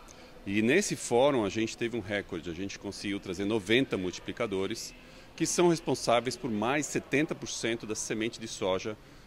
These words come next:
produzida no país. A ideia é mostrar o que a, o que a Corteva vai lançar, qual que é a nossa, eh, ideia dessa integração dos três negócios, da Cordios,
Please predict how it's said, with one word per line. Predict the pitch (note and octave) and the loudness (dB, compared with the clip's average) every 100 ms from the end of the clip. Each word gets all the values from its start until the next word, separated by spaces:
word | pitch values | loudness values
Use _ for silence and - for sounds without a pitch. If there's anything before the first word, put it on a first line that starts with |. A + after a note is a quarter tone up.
| - | -10
produzida | - F2+ F2+ G2 F#2 | -6 -6 -4 -4 -2
no | F#2+ | -4
país. | A2+ F#2 B1+ - - - - - - - | -4 -6 -6 -10 -12 -16 -20 -20 -12 -2
A | C#3+ | 0
ideia | A#2+ D3 F3+ | 2 4 6
é | A#2+ E2+ - - - - A#2+ | 6 4 -2 -20 -20 -10 0
mostrar | B2+ - C3+ D#3 | 0 0 2 4
o | F3 | 4
que | - C3 A2 | 0 2 2
a, | F#2+ | 0
o | G2+ | -2
que | - | -2
a | G#2 | -2
Corteva | G#2+ - G2 F#2 | -2 -2 0 0
vai | F2+ F2 | 0 -2
lançar, | E2 - F2+ G#2+ B2 - - - - - | -2 -4 -4 -6 -8 -16 -20 -20 -20 0
qual | A#2 D3 | 2 2
que | - | 0
é | A#2 | 0
a | G#2 | 2
nossa, | G#2 G#2+ - G#2 F2+ D2+ - - - - F#2+ | -2 -2 0 2 2 0 -6 -20 -20 -10 -2
eh, | F#2 | -2
ideia | A2 G#2 G2+ B2 D#3+ G#2+ E2+ | -2 0 4 4 4 2 2
dessa | G2 G#2 A#2 | 0 -2 -4
integração | F#2+ G#2+ G2 F2+ - C3+ | -2 2 2 0 -2 -2
dos | G#2 F#2+ | -2 -4
três | - G2 F2 | -2 -2 0
negócios, | F2 F2 G#2 C3+ - F2 | -2 2 2 2 -4 -4
da | E2+ | -4
Cordios, | - G#2 A2 A#2 E2 E2 - - | 0 4 4 4 -2 -6 -6 -16